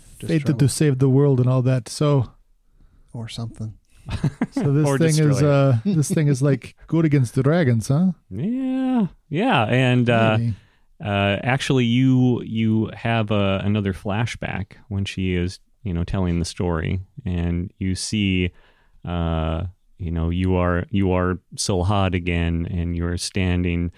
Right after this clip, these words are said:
Speaker 3: uh, in your stirrups on top of a, uh, a black horse, and, uh,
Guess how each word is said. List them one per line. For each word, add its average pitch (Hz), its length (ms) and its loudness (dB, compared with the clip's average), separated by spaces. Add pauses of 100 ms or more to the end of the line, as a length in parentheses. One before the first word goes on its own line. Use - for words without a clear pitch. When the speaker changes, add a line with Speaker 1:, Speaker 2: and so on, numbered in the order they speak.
(400)
Speaker 3:
uh, 85 260 -4
in 95 180 0
your 85 100 -2
stirrups - 760 -4
on 87 220 -2
top 90 320 -4
of 85 120 -4
a, 85 240 -4 (540)
uh, 85 480 -8 (260)
a 92 120 -8 (200)
black 92 340 -4
horse, - 680 -6 (520)
and, 85 500 -6
uh, 104 100 -10